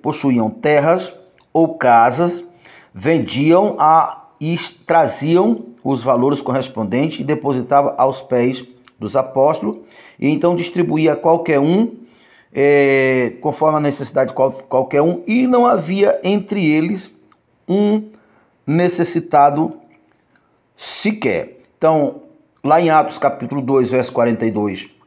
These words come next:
você encontra algo semelhante aqui em Atos quatro,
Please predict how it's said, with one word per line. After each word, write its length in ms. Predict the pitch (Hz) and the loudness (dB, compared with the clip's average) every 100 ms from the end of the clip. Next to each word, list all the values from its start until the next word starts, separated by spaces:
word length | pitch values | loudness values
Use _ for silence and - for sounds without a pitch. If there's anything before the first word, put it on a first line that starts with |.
| _ | _
você 260 | 110 - | -8 -4
encontra 580 | 123 123 139 131 113 113 - | -6 0 -2 0 -4 -4 -2
algo 260 | 117 117 113 | 0 0 -2
semelhante 600 | 151 156 151 156 156 190 | -2 0 0 0 -2 -6
aqui 200 | - 143 | -4 -4
em 80 | |
Atos 360 | 135 135 147 - | 0 0 -2 -10
quatro, 500 | - 131 131 151 - | 0 2 2 -2 -10